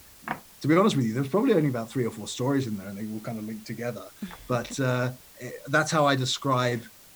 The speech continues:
career in law, is a choose your own adventure book, which may not give anyone a good reference if they don't know what one is. But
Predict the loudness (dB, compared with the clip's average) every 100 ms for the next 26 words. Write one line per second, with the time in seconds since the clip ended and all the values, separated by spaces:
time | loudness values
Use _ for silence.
0 | -16 -2 4 4 6 4 4 4 4 4
1 | 0 -4 -4 2 2 2 -2 -4 -2 0
2 | -2 -2 -4 -4 -4 2 2 2 -10 -20
3 | -20 -20 -20 -12 -10 -2 2 2 2 -2
4 | -2 -2 0 -2 -4 -2 2 2 0 -4
5 | -2 -2 0 -2 -2 -2 -2 -2 -2 -6
6 | -14 -20 -6 -4